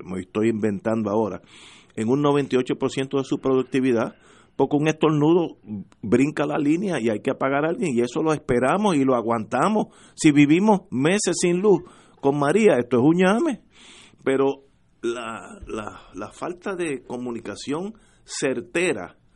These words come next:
yo diría que ha sido el peor, eh, renglón en esta, en esta tragedia. Como dijo, me estoy extendiendo, pero como dijo un almirante de la flota japonesa imperial, el almirante Hirosoku Yamamoto, dijo,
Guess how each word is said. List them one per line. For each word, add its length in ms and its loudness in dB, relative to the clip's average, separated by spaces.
yo 140 -4
diría 320 -2
que 80 -10
ha 60 -8
sido 260 -6
el 80 -6
peor, 460 -6
eh, 200 -8
renglón 480 -4
en 120 -6
esta, 300 -8
en 120 -10
esta 280 -10
tragedia. 520 -10
Como 240 -10
dijo, 380 -6
me 100 -10
estoy 360 -6
extendiendo, 640 -8
pero 180 -10
como 160 -12
dijo 160 -4
un 140 -8
almirante 680 -6
de 100 -10
la 120 -14
flota 540 -10
japonesa 640 -10
imperial, 580 -8
el 100 -12
almirante 720 -8
Hirosoku 680 -6
Yamamoto, 720 -6
dijo, 260 -6